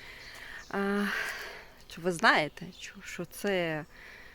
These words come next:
взагалі, можливо, не існує, або його поряд з вами немає, а, або ви шукаєте голку в сіні, тобто най-, знайти буде дуже-дуже складно,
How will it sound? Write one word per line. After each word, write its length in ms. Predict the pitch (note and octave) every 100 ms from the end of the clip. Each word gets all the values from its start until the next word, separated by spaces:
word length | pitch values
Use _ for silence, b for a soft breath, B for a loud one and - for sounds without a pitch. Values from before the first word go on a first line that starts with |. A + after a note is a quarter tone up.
| B - - -
взагалі, 480 | E3 G#3 G#3 G3+ F#3
можливо, 380 | F#3 F#3 G3 G#3
не 140 | A3
існує, 580 | A#3+ - D4+ F4 F4+ E4+
або 320 | - G3 G3+
його 280 | G3+ F#3+ G3
поряд 340 | - G#3 A3+ F3
з 60 |
вами 340 | F3+ F3+ F3 E3+
немає, 600 | F#3 F3+ E3 D#3 E3+ E4 - B B B B B B B -
а, 60 |
або 400 | E3 D#3+ E3+ G3+
ви 140 | A#3 C4
шукаєте 1040 | - G#3+ A3+ A3 A3+ G#3+ - - G3+ G3+
голку 480 | G3 G#3 G#3+ - G#3
в 80 | -
сіні, 580 | - G#4 C#4+ D#3 E3 E3
тобто 580 | G3 F#3 - G3+ F#3+ F3 B B B -
най-, 420 | F#3 F#3+ G3 G3 - -
знайти 460 | - G#3+ G3+ - B3+
буде 280 | A3 A#3 A3
дуже-дуже 640 | F#3 B3 B3 G3+ A#3+ A#3
складно, 680 | - - G3 D3 - F#3+